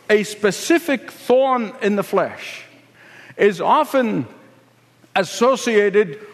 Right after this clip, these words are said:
with a great blessing from the hand of God. It is often associated with a special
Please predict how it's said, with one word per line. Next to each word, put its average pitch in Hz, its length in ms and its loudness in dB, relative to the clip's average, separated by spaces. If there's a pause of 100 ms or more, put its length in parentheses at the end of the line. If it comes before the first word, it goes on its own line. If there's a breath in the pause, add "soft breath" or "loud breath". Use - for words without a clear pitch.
with 190 200 4
a 190 80 2
great 208 560 0
blessing 202 640 -2
from 175 280 -2
the 165 60 0
hand 165 260 -2
of 151 100 -4
God. 147 300 0 (680 loud breath)
It 214 160 4
is 208 140 0
often 262 400 2
associated 254 840 2
with 202 220 2
a 196 80 2
special 262 720 0